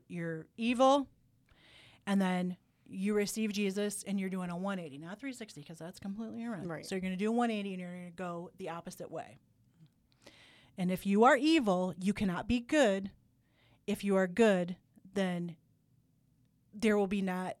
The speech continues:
Speaker 1: there will be no evil present.
Speaker 2: Right.
Speaker 1: Okay? Now, like I said earlier, that doesn't mean that you're always gonna do everything right.
Speaker 2: Mm.
Speaker 1: Because we still live in this flesh. Pastor Gary preaches all the time. We
Speaker 2: Yep.
Speaker 1: still live in this flesh.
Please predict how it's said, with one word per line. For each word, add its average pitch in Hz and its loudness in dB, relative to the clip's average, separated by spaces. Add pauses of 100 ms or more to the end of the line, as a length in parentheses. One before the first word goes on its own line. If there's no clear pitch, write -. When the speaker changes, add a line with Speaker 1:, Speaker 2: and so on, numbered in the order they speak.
(100)
Speaker 1:
there 202 4
will 202 4
be 196 0
no 185 0
evil 170 -2
present. 156 -4
Speaker 2:
Right. - -12 (160)
Speaker 1:
Okay? 180 -6 (340)
Now, 226 4 (160)
like 240 4
I 254 2
said 285 2
earlier, 202 2
that 247 4
doesn't 349 2
mean 240 4
that 202 2 (1300)
you're 208 -2 (480)
always 220 0
gonna 220 2
do 214 2
everything 202 0
right. 185 -2
Speaker 2:
Mm. 175 -8 (520)
Speaker 1:
Because 220 4
we 233 4
still 254 6
live 277 6
in 277 6
this 262 4
flesh. 175 -4
Pastor 196 0
Gary 196 0
preaches 190 -4
all 196 2
the 214 0
time. 170 -4
We 170 -6
Speaker 2:
Yep. 175 -4
Speaker 1:
still 208 4
live 262 6
in 269 6
this 269 4
flesh. 175 -6